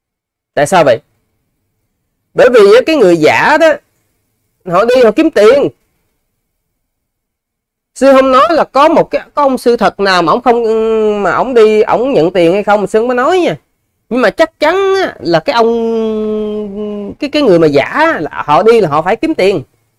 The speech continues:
Còn nếu như á, mà một người, một người mà không nhận tiền á, đi khất thực mà không nhận tiền á, thì đầu tiên là mình biết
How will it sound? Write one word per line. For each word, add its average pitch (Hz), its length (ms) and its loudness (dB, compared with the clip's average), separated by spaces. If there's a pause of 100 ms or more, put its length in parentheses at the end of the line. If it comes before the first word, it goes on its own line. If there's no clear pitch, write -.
(920)
Còn 175 180 2
nếu 302 220 4
như 262 300 6
á, 269 320 0
mà 170 200 0
một 175 220 0
người, 175 640 4 (1040)
một 165 180 0
người 175 340 4
mà 156 260 0
không 233 380 -4
nhận 175 220 0
tiền 196 260 2
á, 262 120 0 (240)
đi 214 140 2
khất 311 140 -2
thực 175 160 2
mà 170 60 -2
không 214 160 -2
nhận 175 180 0
tiền 190 200 4
á, 233 80 0 (1000)
thì 165 180 2
đầu 165 260 4
tiên 208 220 2
là 185 80 2
mình 156 180 0
biết 233 260 0